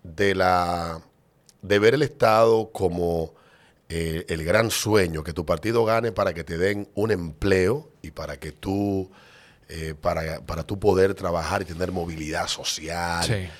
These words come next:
Speaker 1: Y aquí no se ve el empre-, bueno, no se veía. Yo creo que hay una generación que sí ya lo ve, que ha cambiado, que entendió que no se puede sentar a esperar que el P R D gane para ellos mudarse de Guachupita. Yo vivo en un barrio y conozco un montón de muchachos que han emprendido un montón de,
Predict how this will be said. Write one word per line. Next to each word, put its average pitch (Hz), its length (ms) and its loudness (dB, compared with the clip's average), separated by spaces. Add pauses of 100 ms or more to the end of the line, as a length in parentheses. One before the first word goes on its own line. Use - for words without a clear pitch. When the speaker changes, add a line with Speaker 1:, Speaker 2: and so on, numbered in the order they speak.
(200)
Speaker 1:
Y 85 220 -10
aquí 80 260 -10
no 92 120 -4
se 95 160 -4
ve 90 80 -2
el 92 80 -2
empre-, 90 380 -2
bueno, 85 340 0
no 85 100 -6
se - 160 -4
veía. 90 360 -2
Yo 82 120 -8
creo 90 140 -6
que 95 60 -4
hay 90 60 -2
una 92 120 -4
generación 92 480 -6
que - 140 -12
sí 110 340 -6
ya 87 160 0
lo 87 180 -2
ve, 90 240 -8 (460)
que - 80 -6
ha 85 80 -2
cambiado, 95 560 0
que 90 200 -10 (360)
entendió 95 560 -4
que 113 80 -8
no 98 100 -6
se - 100 -8
puede 127 220 -6
sentar 127 300 -6
a - 20 -8
esperar 127 300 -6
que 139 80 -6
el 131 60 -10
P 123 100 -8
R 123 120 -8
D 127 120 -6
gane 123 260 -8
para 113 180 -6
ellos 120 300 -8 (460)
mudarse 123 720 0
de 101 120 2
Guachupita. 104 600 -4 (960)
Yo 92 200 0
vivo 143 120 2
en 151 80 0
un 147 100 -2
barrio 143 380 4
y 127 60 -4
conozco 113 340 -2
un 135 80 -6
montón 127 260 -2
de 127 60 -2
muchachos 120 400 -2
que 107 60 -8
han 104 80 -4
emprendido 110 420 -6
un 107 260 -8
montón 107 640 0
de, 95 320 -2